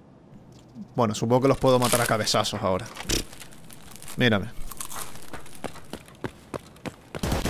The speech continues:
Ojo. Está Kila. Vale, vale, vale, vale, vale. Eso está bien. O mal.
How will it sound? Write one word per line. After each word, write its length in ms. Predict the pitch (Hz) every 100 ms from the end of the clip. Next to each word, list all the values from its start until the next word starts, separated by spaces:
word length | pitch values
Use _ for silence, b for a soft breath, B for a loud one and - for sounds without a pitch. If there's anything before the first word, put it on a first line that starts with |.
| - - - - - - - -
Ojo. 280 | 156 165 - - - - - B B
Está 300 | 139 - 151
Kila. 260 | - 165 110
Vale, 240 | 131 131
vale, 180 | 123 123
vale, 200 | 113 117
vale, 140 | 107 98
vale. 160 | 90 B B B
Eso 160 | 139 170
está 220 | - 160
bien. 360 | 135 131 101 - - - -
O 200 | 117 107
mal. 220 | 131